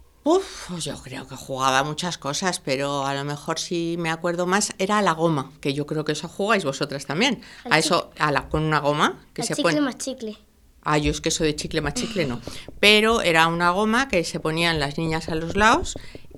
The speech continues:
Speaker 1: y con los pies dentro de la goma y entonces otra saltaba. Eso era una de las cosas. Y bueno, luego al, al gorro, al escondite, a la comba, a la comba, a,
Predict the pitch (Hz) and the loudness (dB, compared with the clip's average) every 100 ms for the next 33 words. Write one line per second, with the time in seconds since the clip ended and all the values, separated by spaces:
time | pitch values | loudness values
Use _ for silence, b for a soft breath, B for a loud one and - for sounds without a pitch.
0 | - 170 156 156 156 151 143 - 165 170 | -6 -2 -2 -2 0 0 0 0 0 2
1 | 160 160 156 151 156 151 156 170 208 214 | 0 0 -4 -2 -2 0 -2 0 2 2
2 | 302 - 165 143 139 165 160 156 170 143 | 0 -2 -2 0 -2 -2 -2 0 0 -2
3 | 120 101 107 - B B B 165 - 226 | -4 -6 -8 -16 B B B -2 0 2
4 | 262 - - - - - 143 143 151 139 | 0 -4 -20 -20 -20 -8 -2 0 0 0
5 | 113 - 117 110 - 120 120 117 110 101 | -2 -8 -10 -10 -12 -10 -10 -10 -10 -8
6 | 110 53 - - - - - - - - | -8 -8 -12 -18 -16 -14 -12 -12 -12 -16
7 | - - 123 123 - - 120 139 131 139 | -18 -20 -20 -20 -20 -14 -4 -2 0 0
8 | 131 131 127 - 120 131 139 156 151 139 | 2 0 -2 -4 -4 -4 -4 -6 -6 -2
9 | 139 127 123 - 139 - 143 123 107 - | -2 -2 -4 -8 -10 -4 -4 -4 -6 -8
10 | - 143 131 131 117 113 117 | -6 -4 -4 -6 -8 -8 -10